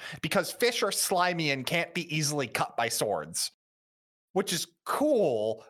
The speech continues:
but then he turns into a fish. And I, I wanted to get to the end of the fight to, like, do the whole thing about why I think the whole plot line's kinda weird, but then I don't wanna skim over how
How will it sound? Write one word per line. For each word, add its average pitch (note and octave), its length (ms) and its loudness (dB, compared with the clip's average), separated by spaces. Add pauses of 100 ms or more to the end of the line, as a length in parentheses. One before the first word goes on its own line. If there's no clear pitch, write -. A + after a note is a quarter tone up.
but E3 240 -2
then G#3+ 180 2
he A3 200 0
turns D3 360 0
into A2+ 260 -2
a F#2+ 40 0
fish. - 520 -4 (920)
And D3+ 280 0 (180)
I, D3 220 -2
I D3 80 0
wanted F#3+ 260 0
to G3 60 -2
get F#3+ 100 -2
to E3 80 -6
the C#3+ 100 2
end C#3 140 0
of C3 60 0
the A#2+ 40 2
fight B2+ 280 -2
to, C#3 100 -2
like, A2 240 -2
do A#2 160 -2
the A2 160 2
whole A2 240 -4
thing G#2+ 220 -2
about G#2 240 0
why G#2+ 200 2
I G#2+ 40 0
think A#2 260 -6
the F#2+ 160 0
whole G2 240 -2
plot G2 300 -4
line's A2+ 340 -2
kinda B2+ 240 0
weird, C3+ 360 -2 (280)
but B2 100 -2
then C#3 140 2
I C#3+ 60 2
don't C#3+ 180 0
wanna D#3+ 140 -2
skim B2 320 0
over B2 320 0
how G#2+ 460 0